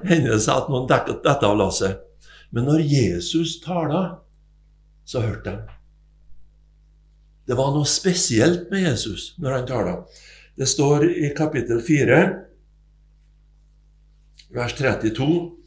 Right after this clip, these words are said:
"De var slått av undring over hans lære, for han talte med myndighet."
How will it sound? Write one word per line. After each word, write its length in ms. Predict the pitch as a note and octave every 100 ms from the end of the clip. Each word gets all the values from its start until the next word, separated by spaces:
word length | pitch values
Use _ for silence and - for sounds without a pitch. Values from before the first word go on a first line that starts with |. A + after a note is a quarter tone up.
| _ - - _ _ -
"De 300 | A#2+ A#2 C3 D3
var 260 | D3+ D#3+ -
slått 680 | - - D3+ F#3 - - D#3
av 240 | E3+ - -
undring 600 | E3 G3 F3 A#2+ A#2+ E3+
over 360 | G#3+ F#3 D#3 D#3
hans 240 | D#3 D#3 F3+
lære, 340 | D#3 A#2 G2+ F#2 - - _ _ _ -
for 160 | G2+
han 200 | G#2+ A#2 -
talte 640 | - C#3 D#3 C3+ - A2 A2+
med 240 | B2+ B2
myndighet." 960 | B2 D3+ D3+ A2+ E2+ F#2+ B2+ C#3+ -